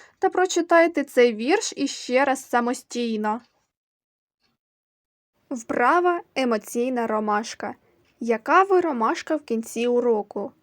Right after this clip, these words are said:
Весела. У мене все вийшло.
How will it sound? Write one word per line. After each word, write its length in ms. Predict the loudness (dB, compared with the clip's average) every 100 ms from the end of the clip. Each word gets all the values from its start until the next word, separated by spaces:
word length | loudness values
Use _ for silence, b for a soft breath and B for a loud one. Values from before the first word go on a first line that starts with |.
| _ _
Весела. 760 | -2 2 2 2 0 0 -2 -6 -10 _ _
У 160 | -2 0
мене 380 | 2 4 4 2
все 340 | -2 -2 0
вийшло. 600 | 0 -2 -2 -8 -8 -8